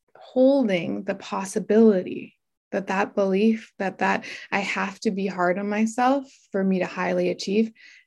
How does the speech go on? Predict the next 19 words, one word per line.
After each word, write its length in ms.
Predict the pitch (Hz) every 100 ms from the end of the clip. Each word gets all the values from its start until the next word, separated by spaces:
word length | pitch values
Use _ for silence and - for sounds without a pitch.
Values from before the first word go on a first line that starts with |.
| _
holding 560 | - - 277 302 339
the 80 | 320
possibility 880 | 262 233 233 226 214 202 202 185 175
that 240 | 175 185
that 300 | - 180 185 -
is 220 | 196 185 -
incorrect, 840 | 185 185 - 180 180 180 - - _
that 140 | 202 196
that 200 | 202 226
might 600 | 196 190 190 208 214 -
not 360 | 196 185 -
be 200 | 190 185
the 160 | 196 220
truth 440 | - - - 190 -
is 180 | 208 196
the 100 | 185
first 240 | - 180
step. 220 | - - - _ _ -
And, 380 | 226 214 214